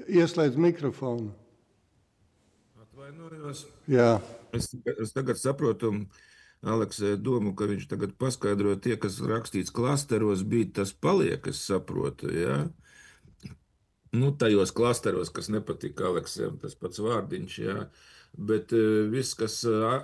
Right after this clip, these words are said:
Speaker 2: ārpus, eh, ārpus tiem ierakstiem, tad, eh, to, to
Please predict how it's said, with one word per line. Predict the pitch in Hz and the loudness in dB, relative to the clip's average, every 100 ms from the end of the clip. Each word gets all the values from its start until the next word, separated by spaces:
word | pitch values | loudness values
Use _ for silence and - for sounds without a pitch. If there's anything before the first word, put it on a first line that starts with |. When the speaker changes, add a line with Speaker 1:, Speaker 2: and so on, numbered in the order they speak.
| 110 | -2
Speaker 2:
ārpus, | 117 135 135 117 113 - | 0 0 -2 -6 -8 -2
eh, | 110 104 104 117 110 | 2 2 2 0 0
ārpus | 131 131 104 - | 0 -2 -4 -8
tiem | 113 101 113 | -2 0 0
ierakstiem, | 139 135 107 - - 104 101 98 95 - _ _ _ | 0 0 -2 -4 -6 0 2 0 -4 -10 _ _ _
tad, | 101 104 - | -4 -2 0
eh, | 107 - | -2 2
to, | 110 98 | 2 2
to | - | 0